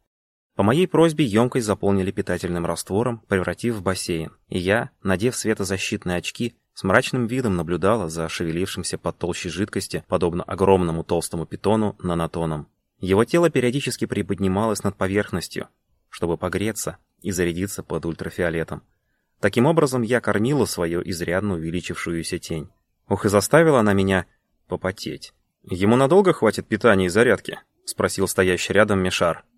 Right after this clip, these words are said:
«Обычно раз в месяц на сутки выставляю его наружу и раз в квартал подкармливаю.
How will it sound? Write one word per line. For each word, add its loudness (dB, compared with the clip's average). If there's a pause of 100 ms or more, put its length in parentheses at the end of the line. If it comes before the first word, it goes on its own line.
«Обычно 2 (200)
раз 2
в -4
месяц -2
на -2
сутки -4
выставляю 0
его 0
наружу 2
и -2
раз 2
в -20
квартал 0
подкармливаю. 0